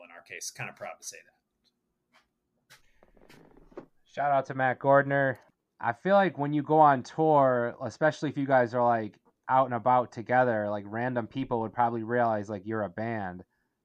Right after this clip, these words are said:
Speaker 2: Like, all the, like, the hundreds of shows you were playing per year,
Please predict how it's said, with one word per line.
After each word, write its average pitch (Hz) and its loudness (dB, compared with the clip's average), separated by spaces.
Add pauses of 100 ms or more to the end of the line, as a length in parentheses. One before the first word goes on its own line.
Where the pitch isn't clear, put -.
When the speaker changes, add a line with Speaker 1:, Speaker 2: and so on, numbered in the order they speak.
Speaker 2:
Like, 104 -4 (180)
all 135 6
the, 135 2
like, 117 -2
the 113 -2
hundreds 135 0
of 117 -8
shows 131 0
you 117 -2
were 117 -2
playing 117 -4
per 123 -8
year, 113 -6